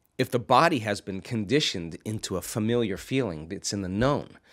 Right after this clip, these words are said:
the moment you take it outside the familiarity, it wants to go back to what's, where it's comfortable. So the body starts influencing the mind, and this is where people say, "Ah, why don't you start your diet tomorrow? Oh, why don't you start working out this evening?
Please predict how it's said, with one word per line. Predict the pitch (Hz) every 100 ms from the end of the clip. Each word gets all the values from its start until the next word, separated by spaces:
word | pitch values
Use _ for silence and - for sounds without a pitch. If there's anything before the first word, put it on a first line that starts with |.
| - -
the | 110
moment | 123 156 165
you | 110
take | - - 127
it | 110
outside | 95 87 - - 117 95
the | 87
familiarity, | - 107 120 113 117 143 92 73 - - - - -
it | 143 151
wants | 135 120
to | 117
go | 107
back | 95 90 90 -
to | - 87 98
what's, | 95 92 90 -
where | 101 101
it's | -
comfortable. | - 196 262 - - - - - - -
So | 143
the | 123
body | 107 135 202
starts | 135 95 78 -
influencing | 101 - 85 82 85 85
the |
mind, | 101 143 170
and | 87 98
this | -
is | 101
where | 101
people | 87 104 101
say, | - 110
"Ah, | 143 135
why | 117
don't | 113
you | 113
start | - 98 90
your | 95
diet | 87 82 80 -
tomorrow? | 87 104 101 64 - - - - -
Oh, | 147 151
why | 113 113
don't | 95
you | 95
start | - 82
working | 95 92 98 87
out | 80 73 _
this | - 92 -
evening? | 101 101 95 69